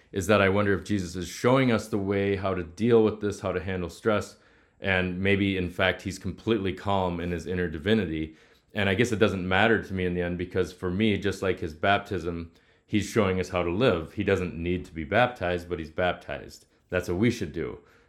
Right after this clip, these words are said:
Um, same with when he's stress-, when we're stressful, we should turn to God and pray, um, just like he does in the garden. So, in fact, this lesson on prayer to combat anxiety and mental pain is probably the greatest life lesson I've ever gained from religious faith at all.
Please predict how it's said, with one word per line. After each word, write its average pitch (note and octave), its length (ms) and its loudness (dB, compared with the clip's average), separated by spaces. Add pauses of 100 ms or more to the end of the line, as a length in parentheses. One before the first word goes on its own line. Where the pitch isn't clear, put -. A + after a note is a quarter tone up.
Um, E2 340 -4
same F#2+ 300 2
with F2+ 160 -2
when F#2 100 -2
he's E2+ 160 -6
stress-, - 380 -2
when F2 200 -4
we're D#2 80 -6
stressful, G2 600 -2
we F2 100 -4
should - 320 -12
turn F2 280 -6
to - 100 -14
God D#2+ 220 -2
and C#2+ 120 -14
pray, G#2 440 2 (380)
um, D#2+ 460 -4
just - 220 -4
like F2 160 -2
he F2+ 80 -6
does D#2+ 180 -4
in D2+ 80 -8
the D2+ 80 -8
garden. D2 480 -4
So, F2+ 360 0 (200)
in G2 120 -4
fact, G#2+ 320 4 (320)
this G2 200 -4
lesson A2+ 340 4
on F2+ 160 -2
prayer G#2 240 2
to F2 80 0
combat F2 420 -2
anxiety E2+ 540 0
and D#2+ 120 -4
mental E2 300 -6
pain G2 340 0
is E2 120 -6
probably E2+ 260 -2
the D#2 60 -6
greatest E2 480 -6
life E2 360 -6
lesson D#2+ 380 -6
I've G#2+ 240 2
ever F2 220 0
gained F2 440 -2
from E2 520 -6 (160)
religious E2+ 580 -6
faith F2+ 360 -2
at D#2+ 100 -4
all. F2 420 2